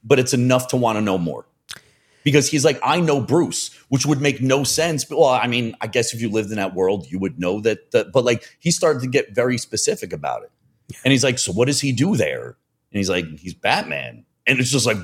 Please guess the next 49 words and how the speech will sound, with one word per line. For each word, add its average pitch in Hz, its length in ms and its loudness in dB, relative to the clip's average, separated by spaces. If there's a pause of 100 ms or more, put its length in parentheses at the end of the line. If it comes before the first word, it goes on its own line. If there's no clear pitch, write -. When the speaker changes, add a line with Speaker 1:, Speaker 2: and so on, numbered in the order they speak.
(260)
Speaker 1:
whoa, 156 440 6
like, 120 280 -2
I'm 143 180 -4
sure 151 380 -2
that - 200 -4
is 123 100 -2
not 156 280 -4
what - 120 -8
Thomas 147 340 -4
Wayne 147 300 -2
wanted 135 220 0
to 110 80 0
hear, 76 280 -6
dude. 69 260 -20 (120)
It's - 180 -10
not 185 160 -2
what 127 100 -6
he 120 60 -2
wanted 120 280 0
to 98 80 -2
hear. - 280 -8 (560)
So 123 420 4
it's 120 140 -2
kinda 127 220 0
like, 120 240 2
yeah. 123 220 4 (840)
So 143 160 2
I'm 131 120 2
damned 185 240 0
if 160 120 -2
I 139 80 4
do, 127 180 0
I'm 117 100 0
damned 104 220 0
if - 100 -12
I 82 60 0
don't, 76 260 -6 (140)
right? 85 260 -2 (380)
Like, 110 400 2 (1000)
my 107 120 -2
son's 165 300 0
Batman, 110 720 0
which 92 160 -6
is - 80 -6
terrible, 73 460 0
but - 240 -6
I 151 180 4
can 127 220 0
go 78 420 -4